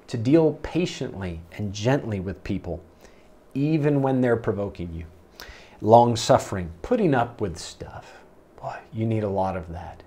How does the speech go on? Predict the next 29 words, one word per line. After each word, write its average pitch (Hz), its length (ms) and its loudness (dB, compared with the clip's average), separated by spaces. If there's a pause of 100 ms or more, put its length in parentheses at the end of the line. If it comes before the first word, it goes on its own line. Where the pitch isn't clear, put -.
(140)
in 98 220 0
life, 90 400 -2
right? 95 180 -14 (420)
In 87 60 -14
life. 82 280 -12 (520)
Verse 110 280 2
thirteen, 120 460 4
forbearing 156 920 6
one 143 160 6
another 120 600 0 (600)
and 131 260 4
forgiving 120 720 6 (240)
one 104 280 -2
another. 95 300 -6 (100)
Putting 185 320 6
up 123 180 4
with 92 140 -4
each 85 220 -6
other. 85 280 -6 (1700)
Guys, 156 280 -4
we're 170 140 8
all 127 140 6
gonna 101 140 0
make 98 220 -6
mistakes. 104 500 -6
We're 175 120 4
gonna 127 160 4
say 110 240 2
things 113 600 -2